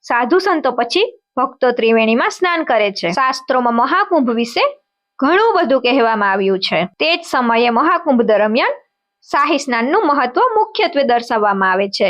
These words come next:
શાસ્ત્રો અનુસાર શાહી સ્નાનને રાજયોગી સ્નાન તરીકે પણ ઓળખવામાં આવે છે.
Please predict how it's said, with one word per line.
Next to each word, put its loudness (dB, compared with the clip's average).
શાસ્ત્રો -2
અનુસાર 0
શાહી -2
સ્નાનને -2
રાજયોગી 0
સ્નાન 0
તરીકે 0
પણ 0
ઓળખવામાં 0
આવે 0
છે. -4